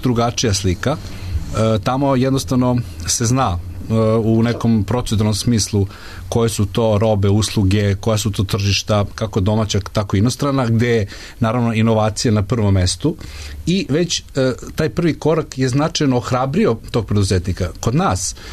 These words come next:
nažalost, preduzetnik mora prvo finansijski da se obezbedi da li bi njegova ideja mogla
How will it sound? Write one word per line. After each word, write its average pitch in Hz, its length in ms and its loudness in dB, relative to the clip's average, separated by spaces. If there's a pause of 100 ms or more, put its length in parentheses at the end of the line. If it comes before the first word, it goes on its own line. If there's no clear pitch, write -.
(140)
nažalost, 135 420 0
preduzetnik 143 420 0
mora 156 220 2
prvo 196 320 0
finansijski 139 560 0
da 110 80 2
se 110 140 0
obezbedi 113 580 2
da 127 220 2
li 156 100 2
bi 127 140 2
njegova 123 360 2
ideja 123 260 2
mogla 127 460 2